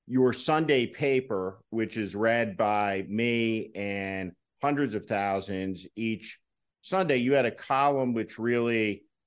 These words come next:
struck me because you used a phrase that I use a lot,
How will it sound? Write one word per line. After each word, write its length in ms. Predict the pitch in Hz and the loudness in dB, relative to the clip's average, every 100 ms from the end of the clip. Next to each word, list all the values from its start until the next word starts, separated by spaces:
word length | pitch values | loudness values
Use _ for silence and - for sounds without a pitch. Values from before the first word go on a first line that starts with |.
| _ _ _ | _ _ _
struck 760 | - - - - 143 165 165 | -14 -14 -10 0 2 2 2
me 600 | 135 135 131 110 95 90 - _ _ _ _ _ _ | 2 4 4 2 0 -6 -14 _ _ _ _ _ _
because 480 | 131 120 147 139 123 | -2 0 2 2 2
you 120 | 123 | -2
used 480 | 117 120 139 151 147 | 0 0 2 0 -2
a 60 | 127 | -4
phrase 720 | - 123 120 120 113 113 - | -2 0 2 2 0 -2 -2
that 180 | 104 - | -6 -4
I 220 | 117 131 147 | -2 0 2
use 340 | 131 117 95 | 0 -2 -4
a 60 | 101 | -4
lot, 500 | 95 92 92 90 | -2 -2 -2 -6